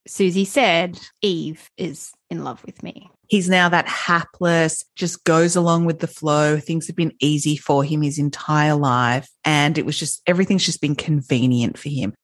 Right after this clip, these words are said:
Speaker 2: Eve is really upset and she needs to do something. She's had a couple of drinks. The only thing that she can really think to do to save herself future hurt and still to protect her friend is to destroy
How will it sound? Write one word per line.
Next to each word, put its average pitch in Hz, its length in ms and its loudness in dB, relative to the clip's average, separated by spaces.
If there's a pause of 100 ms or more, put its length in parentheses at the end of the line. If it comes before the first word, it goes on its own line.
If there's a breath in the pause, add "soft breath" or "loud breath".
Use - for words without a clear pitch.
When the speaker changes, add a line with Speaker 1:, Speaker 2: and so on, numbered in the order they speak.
(140)
Speaker 2:
Eve 180 600 -6 (180)
is 165 220 -2
really 160 260 4
upset - 440 -2
and 151 180 0
she - 160 0
needs 165 300 0
to - 140 -4
do 127 320 0
something. 87 640 -4 (220)
She's - 200 -6
had 139 120 -2
a - 20 0
couple 143 280 -4
of 147 80 0
drinks. 226 460 0 (580 soft breath)
The 160 100 2
only 180 200 4
thing 190 220 2
that - 100 -2
she - 140 -4
can 160 200 0
really 151 360 2
think 151 320 -6
to - 140 -6
do 135 520 2 (120)
to 180 120 -2
save 160 540 0
herself 139 880 -2
future - 420 0
hurt 151 460 2
and 175 240 2
still 196 300 0
to 180 100 -2
protect - 460 -6
her 156 100 0
friend 123 680 0 (160)
is - 180 0
to 143 100 0
destroy 127 800 0